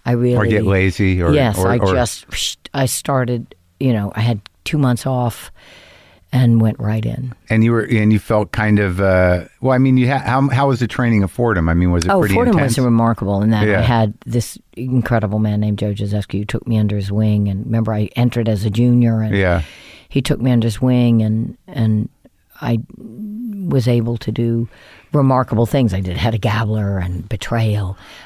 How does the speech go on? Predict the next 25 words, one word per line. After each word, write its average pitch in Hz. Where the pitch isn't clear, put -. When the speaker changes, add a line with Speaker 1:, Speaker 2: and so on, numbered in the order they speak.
Speaker 1:
but 180
Ford-, 294
but 170
Yale 254
made 151
me 131
into 110
just, 139
Earl 175
said, 175
"You're, 165
I'm 170
gonna, 175
I'm 170
gonna 151
take 135
all 147
of 131
you 120
out 110
of 107
your 101
comfort 101
zones, 104
and 113